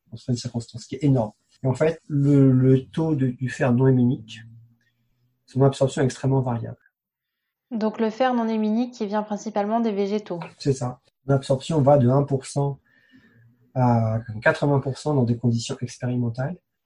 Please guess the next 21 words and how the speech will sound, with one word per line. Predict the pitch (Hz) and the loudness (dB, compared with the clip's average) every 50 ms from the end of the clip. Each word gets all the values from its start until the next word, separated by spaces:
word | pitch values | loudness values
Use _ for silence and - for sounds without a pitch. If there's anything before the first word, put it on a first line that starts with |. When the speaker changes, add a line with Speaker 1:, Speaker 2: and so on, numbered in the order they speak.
| _ _ _ _ | _ _ _ _
Speaker 1:
Dans | - 127 | -2 -2
des | 131 | 0
conditions | - 143 143 143 139 - 156 151 - | 2 2 2 2 2 0 -2 0 4
alimentaires, | 151 151 151 156 151 147 143 139 131 131 151 151 156 160 170 170 | 4 4 6 4 4 4 4 2 2 2 0 0 0 0 -2 -4
je | - - - | -8 -8 -4
pense | 135 135 135 - | -2 -2 -2 -2
que | - | -2
ça | 127 | -4
va | 120 113 | -4 -4
plutôt | 117 - - - - 139 139 139 139 131 | -6 -10 -10 -4 0 0 2 2 2 0
de | 120 123 - | -2 -2 -2
un | 120 120 123 127 131 127 110 | 0 0 0 0 0 -2 -2
à, | 104 110 110 113 117 113 113 107 | -2 -2 -2 -2 -2 -2 -2 -4
euh, | 104 104 101 101 101 - _ _ _ _ _ _ _ _ _ _ _ _ _ - _ _ _ _ _ _ _ _ _ _ _ _ _ _ | -6 -8 -12 -14 -16 -20 _ _ _ _ _ _ _ _ _ _ _ _ _ -20 _ _ _ _ _ _ _ _ _ _ _ _ _ _
peut-être, | - - - 113 117 117 - - | -20 -12 -8 -8 -8 -8 -8 -10
euh, | 107 104 104 104 101 101 98 101 104 104 104 104 104 104 104 104 - - - - 107 - | -8 -8 -8 -8 -8 -8 -10 -10 -10 -12 -12 -12 -12 -12 -12 -14 -16 -18 -20 -20 -10 -4
vingt, | 120 120 120 120 120 120 117 | -2 0 2 2 2 0 -2
trente | - - 131 127 123 | -2 0 0 0 0
pour | - 131 - | -2 -4 -6
cent. | - - 151 151 160 - _ _ - - - _ _ _ _ _ _ _ _ - - - - | -6 -6 -6 -6 -6 -10 _ _ -20 -20 -20 _ _ _ _ _ _ _ _ -20 -20 -10 -6
Voilà. | 120 117 117 120 131 147 - | -4 -2 0 0 -2 -4 -6